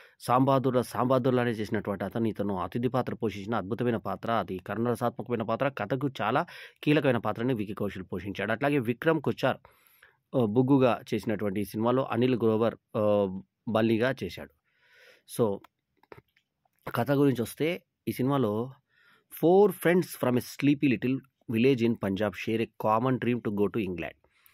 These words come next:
అసలు మనకు స్టార్ట్ చేసేటప్పుడే ఎలా స్టార్ట్ చేస్తారంటే తాప్సీ పన్ను హాస్పిటల్‌లో ఉంటుంది. ఆమెకి ఒక, అంటే ఇంకా రోజులు దగ్గర పడ్డాయి ఆమెకి.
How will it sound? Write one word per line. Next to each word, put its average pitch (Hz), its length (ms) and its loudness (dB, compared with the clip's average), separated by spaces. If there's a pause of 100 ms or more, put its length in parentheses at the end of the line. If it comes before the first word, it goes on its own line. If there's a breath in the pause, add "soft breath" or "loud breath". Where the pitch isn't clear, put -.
(400 loud breath)
అసలు 139 180 2
మనకు 170 200 2
స్టార్ట్ 156 480 0
చేసేటప్పుడే 196 600 2 (260)
ఎలా 127 140 0
స్టార్ట్ 156 280 -2
చేస్తారంటే 131 540 -4 (720 loud breath)
తాప్సీ 135 280 0
పన్ను 139 200 2
హాస్పిటల్‌లో 113 420 -4
ఉంటుంది. 90 340 -12 (640)
ఆమెకి 107 360 -4 (640)
ఒక, 98 140 -8 (400)
అంటే 104 240 -6 (520)
ఇంకా 113 160 -4 (560)
రోజులు 147 300 4
దగ్గర 117 200 2
పడ్డాయి 101 300 -4
ఆమెకి. 92 260 -10